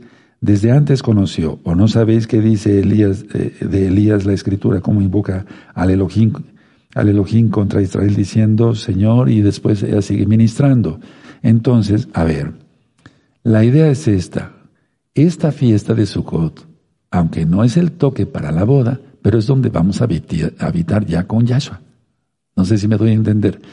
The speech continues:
Es la habitación, el novio lleva a la novia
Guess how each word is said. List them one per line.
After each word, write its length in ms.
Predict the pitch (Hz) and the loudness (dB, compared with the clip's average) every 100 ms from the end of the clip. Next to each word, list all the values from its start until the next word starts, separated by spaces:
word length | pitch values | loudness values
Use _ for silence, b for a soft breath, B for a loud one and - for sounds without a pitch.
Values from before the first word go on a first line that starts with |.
| B B | B B
Es 100 | 120 | 0
la 100 | 127 | 2
habitación, 720 | 123 117 101 - 139 127 85 | 0 0 -4 -2 0 0 -2
el 220 | - 92 107 | -4 0 2
novio 520 | 143 135 87 80 - _ _ _ _ | 4 2 0 -4 -8 _ _ _ _
lleva 300 | - 98 117 | -2 2 2
a 40 | 123 | 4
la 160 | 117 | 4
novia 500 | 127 139 131 135 147 | 4 2 2 0 0